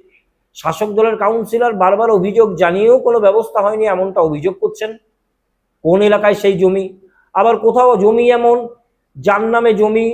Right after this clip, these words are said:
আহ, সরকারি অফিসে যার নামে জমি চেপেছে তার ডিড হচ্ছে অন্য কোথাও। চল্লিশ পঞ্চাশ কিলোমিটার দূরের জমির ডিড দেখিয়ে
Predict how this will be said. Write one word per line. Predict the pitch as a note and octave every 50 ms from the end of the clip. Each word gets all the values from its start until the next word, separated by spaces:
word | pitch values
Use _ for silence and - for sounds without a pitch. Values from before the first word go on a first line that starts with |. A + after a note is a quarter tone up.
| G#3+ C#3+ A2+
আহ, | A#2+ - - - D#3+ E3 - _ F#3 F#3 F3+ F#3+ F#3+
সরকারি | - - G3 G3 F#3 A3 G#3 G#3+ G#3+
অফিসে | G#3+ G#3 G3+ G3+ G#3 G#3+
যার | F3+ G3 F#3+ G3
নামে | G3+ G#3 G#3 G#3 F#3+
জমি | F#3+ G3 G3+ G#3 G3
চেপেছে | G3+ G#3 F#3+ F#3+ G3 E3+ F3+
তার | E3+ F#3 E3+ D3 C3
ডিড | E3 F#3 F#3+ D#3+ E3
হচ্ছে | E3+ - - -
অন্য | C#3+ C#3 D#3 F#3
কোথাও। | F3 F#3+ F#3 F3+ F#3+ F#3 F3+ - _ _ _ _ _ _ _ _ _ _ _ _ _ _ -
চল্লিশ | G3+ A3 A3+ A3+ A3+ - - -
পঞ্চাশ | G#3 G#3 G#3 A3+ G3+ - -
কিলোমিটার | G3+ G#3 G#3 G#3 G#3 G#3+ F#3+ E3+
দূরের | F3 F#3+ G3+ G3 F3 D#3
জমির | F#3 F#3 G3 F#3+ E3 C#3+
ডিড | E3+ F#3+ F3 D#3
দেখিয়ে | F3+ E3+ - G3 F#3+ F3+